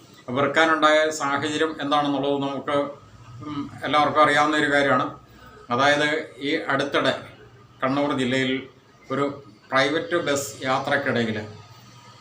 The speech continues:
അവർക്ക് റീൽസിന് വേണ്ടിയിട്ട്, അതായത് ശരിക്കും പറഞ്ഞാൽ വീഡിയോ എടുത്തിട്ട് ആ വീഡിയോ റീൽസിന് വേണ്ടിയിട്ട് ഒരു വീഡിയോ എടുക്കുകയും, ആ, ബസ്സിൽ യാത്ര ചെയ്തിരുന്ന ഒരു സാധാരണക്കാരനായ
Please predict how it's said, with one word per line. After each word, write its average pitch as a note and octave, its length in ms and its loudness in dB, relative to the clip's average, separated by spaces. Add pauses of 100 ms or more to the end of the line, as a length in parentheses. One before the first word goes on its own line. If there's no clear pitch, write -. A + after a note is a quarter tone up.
(240)
അവർക്ക് D3 320 0 (560)
റീൽസിന് F3 540 0
വേണ്ടിയിട്ട്, B2 340 -2 (760)
അതായത് C3 300 -2 (100)
ശരിക്കും D#3 320 -4
പറഞ്ഞാൽ D#3 220 0 (100)
വീഡിയോ E3+ 320 4 (200)
എടുത്തിട്ട് C#3 560 -6 (240)
ആ - 20 0 (160)
വീഡിയോ D3 300 0 (960)
റീൽസിന് D#3+ 500 0
വേണ്ടിയിട്ട് A#2 440 0 (280)
ഒരു C#3+ 100 -2 (100)
വീഡിയോ C#3+ 300 4
എടുക്കുകയും, A2 560 -4 (1300)
ആ, - 20 -2 (400)
ബസ്സിൽ D#3 260 -2 (120)
യാത്ര D3+ 300 0
ചെയ്തിരുന്ന B2+ 360 0 (200)
ഒരു D#3 100 -2 (180)
സാധാരണക്കാരനായ D#3 1120 0